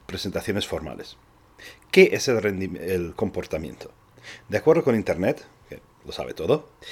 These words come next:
eh, el comportamiento es el rango de acciones y manerismos realizados por individuos, organismos y sistemas o entidades artificiales en conjunto con ellos mismos o su entorno, que incluye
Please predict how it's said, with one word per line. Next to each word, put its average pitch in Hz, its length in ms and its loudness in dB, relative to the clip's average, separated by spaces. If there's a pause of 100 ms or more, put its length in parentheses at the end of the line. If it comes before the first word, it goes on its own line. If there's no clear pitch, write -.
(340)
eh, 127 340 4
el 110 80 2
comportamiento 143 680 2
es 113 140 -2
el 92 100 0
rango 90 260 -2
de - 120 -6
acciones - 720 -4
y 101 100 -4
manerismos 87 640 -4
realizados 82 520 0
por - 160 -10
individuos, 151 560 2
organismos 80 540 -4
y - 40 -10
sistemas 104 500 -4
o 69 60 -6
entidades 78 540 -8
artificiales - 840 0 (320)
en 175 140 0
conjunto 135 480 -2
con 113 180 0
ellos 82 280 -4
mismos 139 440 -2
o 87 140 -4
su - 120 -6
entorno, 131 520 2 (220)
que 202 140 8
incluye 110 460 2